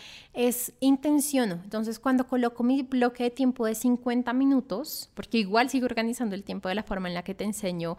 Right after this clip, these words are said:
en los talleres, en el taller Avanza o en Mujer Titanium, le digo al tiempo, "Ok,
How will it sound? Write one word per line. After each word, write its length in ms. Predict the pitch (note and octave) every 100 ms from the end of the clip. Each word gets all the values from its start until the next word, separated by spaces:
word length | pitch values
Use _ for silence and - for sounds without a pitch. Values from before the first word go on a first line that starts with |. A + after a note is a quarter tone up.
| - - -
en 100 | A3+
los 160 | A#3+
talleres, 1000 | B3 B3 C4+ B3+ A#3 A#3 A3+ A3+ A#3 - -
en 540 | G3+ G3 G3 G3 G3+ - - -
el 140 | G#3
taller 260 | G#3+ G#3 G3
Avanza 680 | G#3 B3+ B3+ B3 A3+ A3 A3
o 120 | G#3+
en 240 | G#3+ G#3
Mujer 240 | G#3 G3+ G3+
Titanium, 540 | A3 C4+ B3 B3 D4 - - - - - _ _ _ _ _
le 160 | C4 C4+
digo 140 | C#4
al 100 | C#4
tiempo, 240 | C#4+ C4+ C4+
"Ok, 160 | C#4+